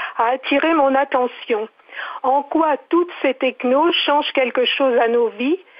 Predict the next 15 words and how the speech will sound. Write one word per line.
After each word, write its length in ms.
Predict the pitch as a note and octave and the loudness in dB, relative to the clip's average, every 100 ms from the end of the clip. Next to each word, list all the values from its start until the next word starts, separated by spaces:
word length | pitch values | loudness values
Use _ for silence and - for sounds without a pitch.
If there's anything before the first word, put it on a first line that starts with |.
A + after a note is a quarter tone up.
| - - | -20 -4
est 100 | C#4+ | 0
la 120 | C#4+ | 0
question 460 | C#4+ D4+ - - F4 | 0 -2 -2 0 0
que 120 | E4+ | 0
se 120 | - C4+ | -2 -2
pose 340 | C4 D4 D4+ A#3 | 0 2 2 -2
Xavier 460 | A3 A#3+ A#3 B3 | -2 -2 0 0
Delaporte 720 | B3+ A#3+ G#3+ - A#3 C4 C#4+ D4 | 2 2 0 0 0 2 0 0
avec 300 | C4 C4 C4+ | 0 0 0
l'intention 580 | C#4+ C#4+ C4 - C#4+ | 2 2 0 0 0
de 100 | B3 | 2
réaliser 640 | A#3 A#3 B3 A#3 A#3+ A3+ D4+ | 2 2 2 2 0 0 0
une 180 | B3+ | 0
vingtaine 460 | G#3+ B3 C4+ D4 C#4 | 0 0 2 0 0
d'épisodes. 720 | B3+ B3 A#3+ G#3+ G#3+ D4 C4+ | -2 -2 -6 -2 -2 -2 -6